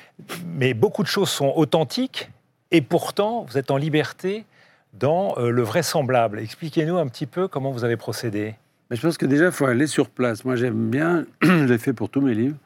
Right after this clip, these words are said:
Speaker 2: j'ai jamais parlé d'un pays, sauf une fois, je l'avais créé un pays artificiel pour, euh, dans la série d'Aurel, parce que là, c'était vraiment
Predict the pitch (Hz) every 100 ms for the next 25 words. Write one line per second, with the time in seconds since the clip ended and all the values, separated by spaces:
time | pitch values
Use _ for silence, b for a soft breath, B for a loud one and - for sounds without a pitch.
0 | B B B _ 104 110 143 123 120 127
1 | 117 104 113 113 139 143 120 107 - 139
2 | 127 110 131 107 104 101 104 - B B
3 | - 117 120 120 113 120 117 110 - 117
4 | - 107 135 131 120 113 98 101 101 92
5 | 98 98 - 113 104 107 113 113 120 110
6 | 92 - 98 - B B B 101 113 113
7 | 104 107 107 110 127 127